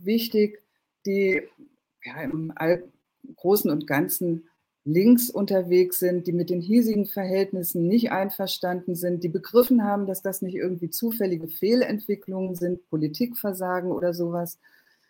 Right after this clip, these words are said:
sondern die wissen, das hat, salopp gesagt, System. Und die Frage, die einem dann,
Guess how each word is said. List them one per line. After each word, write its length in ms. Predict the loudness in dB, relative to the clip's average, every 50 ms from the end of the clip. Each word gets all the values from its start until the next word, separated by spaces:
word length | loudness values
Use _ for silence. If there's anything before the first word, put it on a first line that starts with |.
| _ _
sondern 340 | -2 0 2 4 4 2 2
die 320 | 0 0 2 2 2 2 0 -4 _ _ _ _ _ _ -20
wissen, 640 | -20 -12 -4 0 2 2 4 4 2 2 2 0
das 220 | -2 -2 -2 -2 0
hat, 320 | -2 -2 -2 -4 -16 -18 _ _ _ _ -8
salopp 380 | -4 -2 0 0 -2 -2 -4
gesagt, 460 | -6 -4 -2 -2 -4 -4 -6 -10 _
System. 640 | -8 -6 -6 -6 -6 -4 -6 -6 -6 -6 -10 -12 _ _ _ _ _ _ _ _ _ _ _ _ _ _ _ _ _
Und 160 | -4 -2 -2
die 80 | -2 -2
Frage, 440 | -4 -4 -2 0 2 4 4 4 2
die 140 | 2 0 0
einem 200 | 0 -2 -2 0
dann, 320 | 0 0 2 0 0